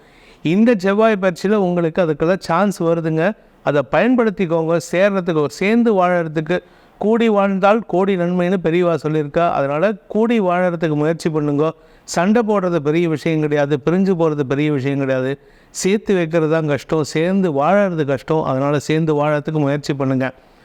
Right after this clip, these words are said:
இதுல இன்னொரு நல்ல விஷயம் என்ன அப்படின்னு கேட்டீங்கன்னா, இந்த மேஷ ராசியை பொறுத்த வரைக்கும் இரண்டாம் வீட்டு அதிபதி லக்ன ராசிக்குள்ள வர்றதுனால உங்களுடைய குடும்பம் சார்ந்த முக்கிய நிகழ்வுகளுக்கு நீங்க தான் ஃபைனான்ஷியலா இருப்பீங்க,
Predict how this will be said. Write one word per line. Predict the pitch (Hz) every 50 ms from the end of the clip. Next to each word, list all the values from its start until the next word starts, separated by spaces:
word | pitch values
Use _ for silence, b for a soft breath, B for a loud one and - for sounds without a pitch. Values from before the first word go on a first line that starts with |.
| b b b b
இதுல | 165 165 175
இன்னொரு | 170 160 156 165 185 208 208 202 180
நல்ல | 156 156 151 180 214 233
விஷயம் | 214 208 175 - 180 170 151
என்ன | 143 147 156 170 170 160
அப்படின்னு | 143
கேட்டீங்கன்னா, | 151 156 165 170 151 143 135 139 156 143 135 127 127 127 127 131 135 - b b b b b
இந்த | b 147 147 147 143 127
மேஷ | 120 120 135 165 220 240 220 - 254
ராசியை | 226 214 196 180 - - 180
பொறுத்த | 160 151 160 160 165 165 - 160
வரைக்கும் | 151 139 139 135 - - - 185 156
இரண்டாம் | - 139 147 180 208 226 233 240 226 214
வீட்டு | 208 202 190 175 196 185
அதிபதி | 175 190 170 175 175 170 190 196 - -
லக்ன | 143 135 139 156 170 185 175 143
ராசிக்குள்ள | 131 139 151 180 - - 208 180 196 180 170 156 151
வர்றதுனால | 147 160 151 151 147 143 143 135 131 139 175 220 b b b b b b b
உங்களுடைய | b 147 170 202 214 208 190 180 165 160 151 131
குடும்பம் | - - 240 240 302 294 294 294 269 247
சார்ந்த | - - 196 185 190 202 214 214 190
முக்கிய | 170 170 170 - - 226 220 190
நிகழ்வுகளுக்கு | 165 151 151 151 156 180 190 214 254 269 233 233 196 202 190 180 165 - - 247
நீங்க | 208 151 151 170 180 180 185
தான் | 180 202 185 -
ஃபைனான்ஷியலா | - 160 165 175 180 160 - - 175 170 160 156
இருப்பீங்க, | 147 143 151 143 147 196